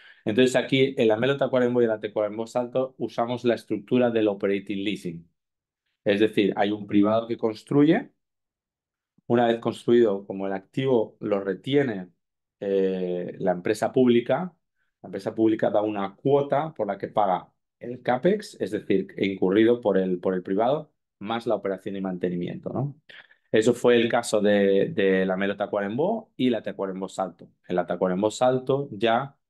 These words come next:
eh, como menciono, se hizo un vehículo, el vehículo estaba participado por ute y en ese equity entraron participaciones externas. Y también hubo del lado de la deuda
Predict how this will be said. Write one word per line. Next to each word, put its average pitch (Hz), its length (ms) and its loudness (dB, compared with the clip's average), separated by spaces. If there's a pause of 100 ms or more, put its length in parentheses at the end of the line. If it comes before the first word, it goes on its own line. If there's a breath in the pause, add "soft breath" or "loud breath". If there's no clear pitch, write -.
(420)
eh, 95 840 -2
como 101 160 0
menciono, 113 500 2
se 110 160 -2
hizo 110 140 -2
un 110 140 -2
vehículo, 139 680 2
el 104 120 -6
vehículo 101 300 -8
estaba 101 240 0
participado 104 560 -2
por 110 180 2
ute 147 480 0 (600)
y 110 180 0
en 104 100 -2
ese 120 360 2
equity 135 640 -4
entraron 104 600 -2
participaciones 95 800 -4
externas. - 580 -8
Y 110 140 4
también 110 640 4
hubo 107 500 4
del 98 220 0
lado 101 280 2
de 104 60 -2
la 107 140 -2
deuda 139 480 -4